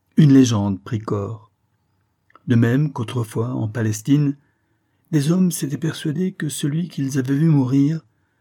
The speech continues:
ils l'avaient vu aussi ressusciter. De même que dans l'Inde, d'autres avaient raconté que sous leurs yeux, le Bouddha s'était enfoncé d'un pas libre dans sa gloire. En mille neuf cent soixante-quatre,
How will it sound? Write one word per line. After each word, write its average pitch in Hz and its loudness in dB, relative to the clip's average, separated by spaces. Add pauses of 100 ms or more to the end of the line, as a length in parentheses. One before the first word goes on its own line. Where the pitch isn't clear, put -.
(380)
ils 147 0
l'avaient 143 0
vu 156 0
aussi 160 2
ressusciter. 127 -4 (1000)
De 131 0
même 156 2 (200)
que - -8
dans 110 0
l'Inde, 139 0 (200)
d'autres 123 -2
avaient 101 -4
raconté 107 -6
que - -10
sous 104 -8
leurs 104 -2
yeux, 113 -2
le 110 -6
Bouddha 113 -2 (440)
s'était 113 -6
enfoncé 117 -4
d'un 107 -4
pas 104 -8
libre 123 0
dans 104 -6
sa - -8
gloire. 107 -8 (680)
En 135 -4
mille 131 2
neuf 123 -2
cent 139 -10
soixante-quatre, 123 -8